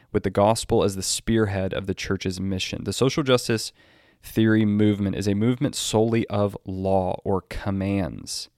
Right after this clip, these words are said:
It is solely about who we should be and how we should live. It is solely about doing good works and doing works of justice. Now, Christians proclaim God's law. The Bible includes God's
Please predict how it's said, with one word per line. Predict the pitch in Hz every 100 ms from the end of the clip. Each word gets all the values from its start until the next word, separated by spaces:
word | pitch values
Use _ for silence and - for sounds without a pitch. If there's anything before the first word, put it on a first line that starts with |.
| _ _ _ 107
It |
is | 113
solely | - - 120 127 139 123
about | 107 104 101
who | - 131
we | 135 135
should | - 127 113
be | 110 110 110
and | 98 95
how | - 104 107
we | 101 101 95
should | - 98 95 -
live. | 98 95 98 64 - - _ -
It | 104
is | -
solely | - 123 135 123
about | 110 - -
doing | 110 120 120 117 - _ _ _ _ -
good | 113
works | 101 107 101 90 -
and | 95 92
doing | 104 120 120 101
works | 104 - 98
of | 92
justice. | 95 95 - - - - - _ - - -
Now, | 113 85 -
Christians | - 139 156 - 139
proclaim | - 104 - 127 117
God's | 101 95 107
law. | 98
The | 95
Bible | 90 98 127 127 107
includes | 101 - - 131 110 95 -
God's | - 95 95 95 92